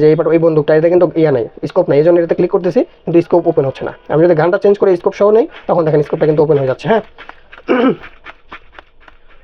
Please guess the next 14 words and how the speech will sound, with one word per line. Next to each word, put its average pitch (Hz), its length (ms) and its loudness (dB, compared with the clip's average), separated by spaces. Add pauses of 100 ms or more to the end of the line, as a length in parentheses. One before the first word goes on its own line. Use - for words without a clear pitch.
(120)
তো 208 120 2
এটা 247 140 2
একটু 233 220 -2
মাথায় 208 240 2
রাখবেন, 175 300 2
এগুলো 165 240 2 (280)
আপনারা 156 240 2
প্রথমবার 170 440 0
হচ্ছে 170 200 2
যে 165 120 2
কোনো 175 160 2
জিনিসে, 170 360 2
আহ, 160 200 -2
নিলে 170 260 2